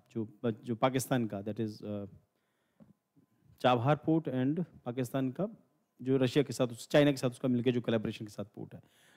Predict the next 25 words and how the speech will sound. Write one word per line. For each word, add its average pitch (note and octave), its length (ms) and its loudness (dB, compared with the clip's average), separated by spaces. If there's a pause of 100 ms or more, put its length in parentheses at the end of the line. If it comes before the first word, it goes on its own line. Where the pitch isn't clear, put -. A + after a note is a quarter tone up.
तो F#3+ 80 6
this G3 160 6
is B3 80 8
the A3+ 120 8
important E3 460 4
area, D3 360 4
क्योंकि D3+ 200 2
यहाँ D3+ 260 6
से E3 160 0
होके C3+ 160 0
ट्रेड C#3+ 280 0
बहुत C3 220 4
ज़्यादा B2 240 2
है C3+ 140 2
इंडिया A#2+ 240 0
का D3+ 120 -2
और D#3 100 4
आने C3 200 2
वाले C#3+ 180 2
टाइम C3 260 0
के B2+ 80 -6
अंदर B2+ 140 -2
there B2+ 160 0
is - 120 -12
possibility C3 520 2